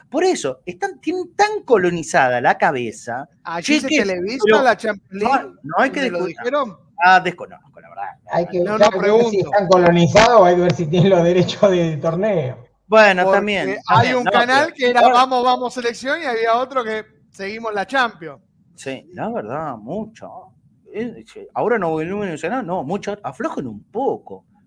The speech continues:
Speaker 1: No, no, no, no pueden tomar tanto el pelo a la gente. No, en serio. Eh, ya, ni, se tienen que dar cuenta que de, lo que están diciendo es una ridiculez. No hay nada que valga más en el,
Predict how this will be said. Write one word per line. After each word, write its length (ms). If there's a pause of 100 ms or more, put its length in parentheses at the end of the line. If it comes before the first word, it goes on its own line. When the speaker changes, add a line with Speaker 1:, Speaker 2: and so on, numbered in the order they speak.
(180)
Speaker 1:
No, 140
no, 200
no, 280
no 260
pueden 440
tomar 400
tanto 480
el 180
pelo 280
a 40
la 120
gente. 500 (340)
No, 320
en 120
serio. 480 (180)
Eh, 260
ya, 220 (240)
ni, 160 (360)
se 180
tienen 200
que 100
dar 120
cuenta 260
que 200
de, 480
lo 100
que 80
están 160
diciendo 280
es 60
una 140
ridiculez. 1000 (280)
No 80
hay 80
nada 260
que 80
valga 300
más 240
en 80
el, 260